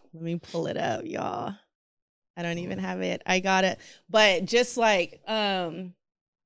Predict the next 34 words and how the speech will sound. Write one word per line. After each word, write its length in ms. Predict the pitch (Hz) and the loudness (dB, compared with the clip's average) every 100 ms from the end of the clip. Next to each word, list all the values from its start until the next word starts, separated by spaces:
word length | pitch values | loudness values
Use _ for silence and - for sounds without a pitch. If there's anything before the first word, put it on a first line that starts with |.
| _ - | _ -2
they 180 | 208 | 2
just 240 | 214 220 - | 4 2 4
felt 240 | 220 220 | 6 6
like, 540 | 202 196 185 156 - _ _ _ _ _ 180 | 6 4 4 0 -10 _ _ _ _ _ -6
yes, 580 | 185 196 208 214 - 180 | 4 6 6 2 -6 -2
you 180 | 202 196 | 0 2
wear 300 | 185 190 196 | 2 2 2
sneakers, 580 | - 196 190 196 190 | 0 -2 0 0 0
it's 260 | 185 185 - | -2 -4 -4
cool, 580 | - 202 202 208 226 226 | -2 2 4 4 2 -4
but, 280 | 160 196 - | -8 -4 -2
like, 320 | 185 175 170 | 0 0 -2
now 220 | 175 175 190 | -4 -2 0
you 200 | 196 185 | 0 0
have 160 | 180 | -2
a 60 | 156 | -4
podcast 640 | - 180 180 190 170 - | 0 2 2 0 0 0
talking 300 | 170 160 170 | -2 -4 -6
about 240 | 160 156 - | -4 -4 -4
sneakers, 480 | 175 165 170 160 | -8 -6 -6 -6
and 100 | 160 160 | -6 -8
it's 140 | 165 | -6
like, 160 | 160 156 | -6 -4
we've 240 | 165 170 | -4 -4
never, 560 | 160 165 160 156 143 156 _ _ _ _ _ | -4 -4 -4 -4 -6 -10 _ _ _ _ _
you've 140 | 202 214 | -2 2
never 240 | 233 214 | 4 6
really 220 | 214 208 | 6 4
been 200 | 196 208 | 4 2
a 40 | 190 | 0
part 220 | - 196 | 0 0
of 60 | 180 | 0
the 60 | 180 | -2
conversation 960 | 190 165 170 - 165 - 151 - - | -4 -4 -4 -2 -2 -4 -8 -10 -16